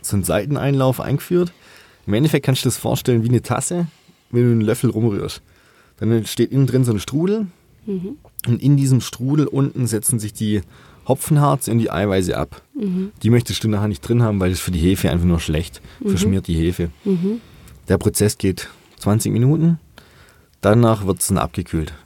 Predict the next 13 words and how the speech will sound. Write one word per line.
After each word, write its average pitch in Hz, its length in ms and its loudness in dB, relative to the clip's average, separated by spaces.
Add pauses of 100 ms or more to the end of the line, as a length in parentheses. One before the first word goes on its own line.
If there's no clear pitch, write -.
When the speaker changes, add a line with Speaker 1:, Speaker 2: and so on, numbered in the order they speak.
(100)
Speaker 1:
im 95 100 0
Gegenstromverfahren. 82 920 -2 (120)
Das 87 140 -6
heißt, 87 240 -2
die 87 180 -2 (160)
neunzig 98 440 -2
Grad 101 200 0
heiße 98 220 0
Gewürze 135 480 2 (460)
wird 90 120 -6
jetzt - 120 -6
abkühlt 113 360 0
auf 90 340 -2